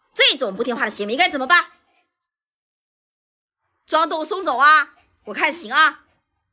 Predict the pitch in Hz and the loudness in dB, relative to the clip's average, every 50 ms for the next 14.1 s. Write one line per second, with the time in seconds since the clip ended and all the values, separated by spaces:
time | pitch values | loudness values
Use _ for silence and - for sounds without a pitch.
0 | _ _ _ - 285 294 349 370 359 302 - 427 494 494 466 - - _ _ _ | _ _ _ -2 0 2 4 2 0 0 -2 0 0 0 0 -2 -8 _ _ _
1 | _ _ _ _ _ _ _ _ _ _ _ _ _ _ _ _ _ _ _ _ | _ _ _ _ _ _ _ _ _ _ _ _ _ _ _ _ _ _ _ _
2 | _ _ _ _ _ _ _ _ _ - 508 508 466 - - _ _ _ _ _ | _ _ _ _ _ _ _ _ _ -2 0 0 0 -2 -4 _ _ _ _ _
3 | _ _ _ _ _ _ _ _ _ _ _ _ _ _ _ _ _ _ _ _ | _ _ _ _ _ _ _ _ _ _ _ _ _ _ _ _ _ _ _ _
4 | _ _ _ _ _ _ _ _ _ _ _ _ _ _ 262 247 - 311 370 - | _ _ _ _ _ _ _ _ _ _ _ _ _ _ -12 -6 -4 -2 -2 0
5 | - 427 466 370 330 311 320 320 311 311 285 - - - - - - - - - | -2 -2 0 0 2 4 4 4 4 4 2 0 -4 -2 2 2 2 2 0 -4
6 | - _ - 571 587 - - 247 - - - - - - _ _ _ _ _ _ | -12 _ -2 -2 -2 -2 -4 -2 0 0 0 0 -4 -12 _ _ _ _ _ _
7 | _ _ _ _ _ _ _ _ - 339 269 262 269 262 262 269 214 - _ _ | _ _ _ _ _ _ _ _ -10 -8 -4 -4 -4 -4 -4 -8 -16 -20 _ _
8 | _ _ - 277 285 269 220 214 233 311 320 - 285 240 285 294 285 - - 294 | _ _ -8 -8 -8 -6 -8 -10 -10 -8 -8 -8 -6 -4 -4 -2 -2 0 2 4
9 | 330 311 - - _ _ _ _ _ _ _ _ _ _ _ _ - - - - | 4 4 2 -4 _ _ _ _ _ _ _ _ _ _ _ _ -8 -2 0 2
10 | 285 339 - - - _ _ _ _ _ _ _ _ _ _ _ _ - - 392 | 2 2 2 0 -6 _ _ _ _ _ _ _ _ _ _ _ _ -4 -2 0
11 | 392 339 359 381 - 311 196 - - 294 330 392 392 339 - - _ _ _ _ | 0 0 -2 0 0 0 0 2 2 4 6 6 4 2 0 -6 _ _ _ _
12 | _ _ _ _ _ _ _ _ _ _ _ _ _ _ _ _ _ _ - 359 | _ _ _ _ _ _ _ _ _ _ _ _ _ _ _ _ _ _ -4 -2
13 | 466 320 262 - 311 339 370 381 311 294 403 480 - 427 392 - 349 359 339 - | -2 -2 -2 -2 -2 0 0 0 0 -2 -2 -4 -2 0 2 4 4 4 2 0
14 | _ | _